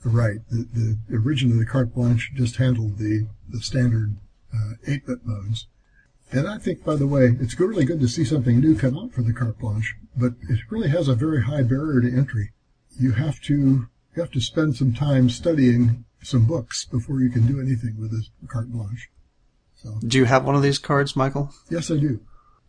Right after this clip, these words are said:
Speaker 2: And what's your opinion of the carte blanche?
Speaker 1: Well, I think it's a great card, very well constructed, uh, nicely laid out, uh, something that has a lot of versatility.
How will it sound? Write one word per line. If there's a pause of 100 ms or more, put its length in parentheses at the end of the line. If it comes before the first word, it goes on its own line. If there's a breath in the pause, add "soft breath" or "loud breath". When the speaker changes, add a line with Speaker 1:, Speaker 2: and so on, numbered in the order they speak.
(200)
Speaker 2:
And
what's
your
opinion
of
the
carte
blanche? (200)
Speaker 1:
Well,
I
think
it's
a
great
card,
very
well
constructed, (440)
uh, (600)
nicely
laid
out, (260)
uh, (260)
something
that (100)
has
a
lot
of
versatility.